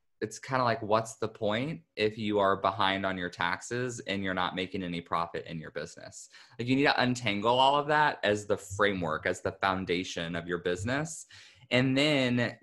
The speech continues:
you'll be off to a really good starting point getting into the personal stuff. So I always tell my students, I say, "You will be a certified financial planner's, like, dream client if you walk into their office and you say, 'Here's my bookkeeping.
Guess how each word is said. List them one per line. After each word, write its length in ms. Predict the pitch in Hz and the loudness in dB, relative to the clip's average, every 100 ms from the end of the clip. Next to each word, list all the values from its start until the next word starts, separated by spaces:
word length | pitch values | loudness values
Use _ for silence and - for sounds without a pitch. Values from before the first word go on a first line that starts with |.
| - | 2
you'll 180 | 110 107 | 4 4
be 340 | 110 104 104 | 2 0 0
off 200 | - 101 | 2 2
to 100 | - | 2
a 40 | 110 | 0
really 240 | 98 95 | 0 0
good 180 | 90 87 | 0 -2
starting 400 | - 98 98 90 | 0 2 2 -2
point 360 | 90 76 71 - _ _ | -4 -6 -6 -12 _ _
getting 180 | 104 98 | -4 -2
into 120 | 92 | 0
the 80 | 85 | -2
personal 340 | - 90 - 80 | -2 -4 -4 -10
stuff. 300 | - 64 - - - - | -6 -6 -8 -20 -16 2
So 100 | 135 | 6
I 120 | 143 | 6
always 180 | 170 170 | 4 2
tell 160 | 170 | 2
my 120 | 135 | 2
students, 760 | 113 - 185 135 95 95 - - - - - | 0 -2 0 2 2 0 -8 -18 -20 -4 0
I 80 | |
say, 380 | 123 131 113 - - | 2 4 2 0 -8
"You 240 | 113 123 143 | -4 2 4
will 160 | 175 | 4
be 220 | 151 143 | 4 2
a 60 | 123 | 2
certified 760 | - 120 123 120 113 110 110 107 | 2 2 2 4 4 4 2 0
financial 480 | 107 104 101 110 | 0 0 -2 -4
planner's, 640 | 101 98 98 104 110 117 120 | -2 0 0 0 -2 -4 -4
like, 180 | 95 104 | -4 -4
dream 340 | 101 98 101 | -2 -2 -2
client 440 | - 90 95 123 - | -4 -2 0 -2 -4
if 140 | 98 | -4
you 80 | 98 | 0
walk 240 | 92 95 | 2 2
into 140 | 95 90 | 0 0
their 120 | 85 | 0
office 600 | 110 113 120 110 107 - | 2 2 2 0 -2 -8
and 120 | 90 | -6
you 80 | 87 | -4
say, 480 | - 87 82 85 - - - | 0 2 2 0 -6 -20 -4
'Here's 320 | 104 101 101 | 2 2 4
my 160 | 95 | 0
bookkeeping. 880 | 92 131 135 - 127 127 123 120 120 | 2 0 0 -4 -4 -2 0 0 -4